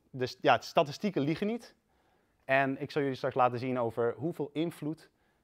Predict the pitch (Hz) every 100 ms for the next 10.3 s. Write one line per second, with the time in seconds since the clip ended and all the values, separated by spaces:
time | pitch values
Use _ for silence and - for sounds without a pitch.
0 | _ 165 165 156 135 - 143 127 117 110
1 | 120 - 120 120 120 - _ _ _ _
2 | _ 123 123 120 127 117 - 113 110 120
3 | 123 120 139 156 113 131 - 123 113 131
4 | 147 107 - - - _ _ _ _ -
5 | 143 147 147 - - 208 226 196 208 220
6 | 214 214 - 156 - 170 160 175 196 208
7 | 185 196 180 165 - 143 127 - 151 202
8 | 254 - _ _ _ - _ - 143 180
9 | 180 180 202 - 180 165 156 180 202 185
10 | 180 180 175